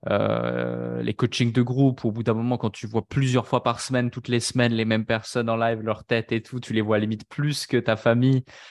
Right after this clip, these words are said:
euh, et t'échanges avec eux, tu discutes et autres. Ouais, je vois exactement ce que tu, ce que tu veux dire. Ok, donc c'est,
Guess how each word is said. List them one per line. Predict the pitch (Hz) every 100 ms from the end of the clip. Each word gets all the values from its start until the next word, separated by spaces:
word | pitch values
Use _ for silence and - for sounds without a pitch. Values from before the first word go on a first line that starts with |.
| - -
euh, | 110 107 104 104
et | 104
t'échanges | 117 110 139 123
avec | 117 117 113
eux, | 127
tu | 120
discutes | 117 113 - 143 139
et |
autres. | 127 127
Ouais, | 117
je | 95
vois | 107
exactement | 104 127 - 127
ce | 123
que | 127
tu, | - 117 113 110
ce |
que | -
tu | 117 113
veux | 110
dire. | 127
Ok, | 123 -
donc | 101 98
c'est, | - 98